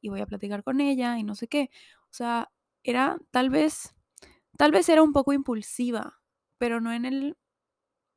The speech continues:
sentido negativo, ¿saben? Era como impulsiva en el sentido de que si se le ocurría hacer algo, lo hacía y no lo dejaba para mañana, no lo dejaba para el siguiente día.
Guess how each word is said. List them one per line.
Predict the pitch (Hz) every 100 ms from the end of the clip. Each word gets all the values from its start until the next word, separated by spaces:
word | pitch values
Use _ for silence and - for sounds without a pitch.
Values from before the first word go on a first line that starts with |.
| _ _ _
sentido | - 240 214 233 233 233 247 - _ _ _ _ _ _
negativo, | - 233 214 202 - 233 208 214 220
¿saben? | 208 202 214
Era | 226 240
como | 240 240 214 - - _ _ _ _ _ _ -
impulsiva | 262 269 262 285 311
en | 311
el | 262
sentido | 254 240 240 247
de | 233
que | - 208 208 - _ _
si | 240
se | 233
le | 233
ocurría | 220 233 254 277
hacer | 262 240
algo, | 208 196 190 202 - _ _ _ _ _ - -
lo | 233 226
hacía | 208 - 254 214 -
y | 220
no | 226 247
lo | 262
dejaba | 240 208 208
para | 214 220
mañana, | 214 208 214 226 214 208 - - -
no |
lo | 254
dejaba | 277 233 233 262
para | 220 202
el |
siguiente | 196 196 196 196
día. | 208 214 220 214